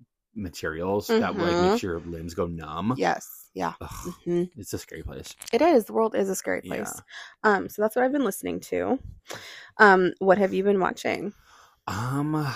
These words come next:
Speaker 1: nothing really,
Speaker 2: Well, we're in a lull
Speaker 1: honestly.
Speaker 2: on RuPaul. Actually, you know what? Let's talk about it. Let's talk about All Stars. Who are you excited about?
Speaker 1: I don't wanna watch
Speaker 2: Because
Speaker 1: it.
Speaker 2: you did not acknowledge anything that I had said to you.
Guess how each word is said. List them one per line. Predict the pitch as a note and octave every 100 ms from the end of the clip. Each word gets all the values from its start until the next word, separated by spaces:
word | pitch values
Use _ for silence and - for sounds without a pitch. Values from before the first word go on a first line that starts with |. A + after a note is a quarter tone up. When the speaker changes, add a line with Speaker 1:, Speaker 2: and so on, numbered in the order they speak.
| - A#2
Speaker 1:
nothing | G2 F2 D#2+ E2 - C4 C#4 F2+ D#2+
really, | A#2 F3 F3+ E3+ -
Speaker 2:
Well, | G3+ G3
we're | F#3+ A3
in | A3
a |
lull | G3+ F#3 F#3
Speaker 1:
honestly. | F3+ F3+
Speaker 2:
on | F3+
RuPaul. | - F#3+ -
Actually, | A#3 - B3
you |
know | B3
what? | A3+
Let's | A#3+
talk | A#3+ A3
about | E3+ D#3+
it. | - _ _ - _
Let's | -
talk | B3
about | A#3+ A#3
All | A#3
Stars. | - - - - _ _ _ _ _ _ _ _ -
Who |
are | C#4
you | D4
excited | - F3 E3+ -
about? | F#2+ - _ -
Speaker 1:
I | A#2+ A2 D#3+ G#3+ A3 -
don't | B2 A#2
wanna | D3 A2+
watch | E2+ F#2 -
Speaker 2:
Because | A3+ A3
Speaker 1:
it. |
Speaker 2:
you | A3 A#3
did | C4+
not | C#4 C4+
acknowledge | A#3 G3 G#3 G3+ G3 -
anything | G#3+ A3 F#3
that | F3+
I | D#2+
had | F3+ -
said | F3+ F#3+
to | B2+
you. | - -